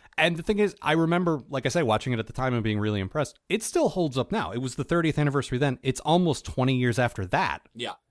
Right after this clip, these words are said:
Speaker 1: And it still looks good. I wasn't watching any kind of restored version of this. This was the original episode. Like, the, the one that aired in nineteen ninety-six.
Speaker 2: Mm-hmm.
Speaker 1: And it still looks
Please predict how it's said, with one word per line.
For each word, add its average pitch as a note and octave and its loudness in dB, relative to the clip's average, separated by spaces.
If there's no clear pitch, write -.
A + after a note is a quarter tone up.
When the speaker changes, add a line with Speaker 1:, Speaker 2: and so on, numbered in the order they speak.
Speaker 1:
And E3+ 2
it C#3+ -4
still A#3 -2
looks F3 -2
good. A#3 0
I C#3+ 2
wasn't F#3+ 4
watching D3 0
any C3 -2
kind C#3 -2
of A2 -4
restored A2+ -2
version C#3 2
of F#2+ -2
this. D#2+ -6
This G#2+ -4
was A#2+ -6
the F#2+ -6
original G#2 -4
episode. - -10
Like, A2+ -2
the, A2+ -4
the F#2+ -4
one G#2+ -2
that G2+ 0
aired G#2 2
in G#2+ 0
nineteen G#2 -2
ninety-six. A2+ -4
Speaker 2:
Mm-hmm. A2+ -14
Speaker 1:
And - -2
it - -6
still - -8
looks B2+ -10